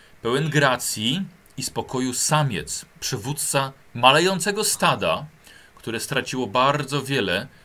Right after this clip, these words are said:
lecz jest gotowe pomóc, by przegnać tylko drapieżników z jego ziem. Zwierzę jest gotowe ci pomóc. A ty ledwo otwierasz oczy, jest ciemno,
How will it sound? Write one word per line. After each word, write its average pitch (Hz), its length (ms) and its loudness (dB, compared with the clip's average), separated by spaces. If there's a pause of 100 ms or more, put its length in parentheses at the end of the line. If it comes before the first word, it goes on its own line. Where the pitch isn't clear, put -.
(120)
lecz 113 300 0
jest 135 260 -2
gotowe 123 500 -2
pomóc, 95 500 -6
by 95 120 -10
przegnać 117 400 -6
tylko 110 240 -10
drapieżników 113 840 -6
z 101 60 -12
jego 110 220 -6
ziem. 98 360 -4 (640)
Zwierzę 101 680 0 (300)
jest 104 160 -8
gotowe 135 400 -4
ci 143 160 -8
pomóc. 110 600 -6 (1400)
A - 100 -14
ty 139 440 0
ledwo 120 420 -2
otwierasz 135 480 -8
oczy, 104 460 -10 (800)
jest 80 200 -8
ciemno, 110 540 0